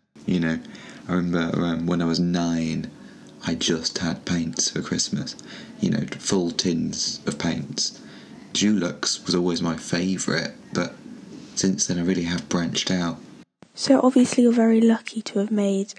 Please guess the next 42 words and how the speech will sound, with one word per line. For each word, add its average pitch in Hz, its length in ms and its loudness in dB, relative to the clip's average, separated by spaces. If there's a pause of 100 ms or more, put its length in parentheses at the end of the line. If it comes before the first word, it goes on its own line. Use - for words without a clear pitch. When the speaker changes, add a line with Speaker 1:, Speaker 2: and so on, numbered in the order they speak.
(140)
Speaker 2:
a 220 80 0
career 208 640 4
out 202 220 0
of 202 240 -2
your 202 140 4
passion, - 680 -2
and 196 180 0 (240)
it's - 240 0
a 202 40 0
dream 220 320 4
for - 120 -2
a 208 60 6
lot 214 320 6
of 208 140 0
people. 208 500 0 (480)
How 226 300 6
do 220 100 2
you 214 100 6
think 208 220 2
you've 208 160 0
been 202 240 4
so 208 340 4
successful - 920 0
in 190 420 4 (520)
doing 202 260 8
what 196 140 4
you 202 100 4
do? 202 300 4 (520)
Speaker 1:
Well, 101 220 4
without 110 480 0
blowing 104 300 4
my 92 180 4
own 90 280 2
trumpet, 101 640 0 (640)
it's 98 100 2
just - 320 -2
because 110 260 2
I'm 87 200 2
so - 260 -2 (120)
good 92 180 4
at 71 120 0
it - 180 -4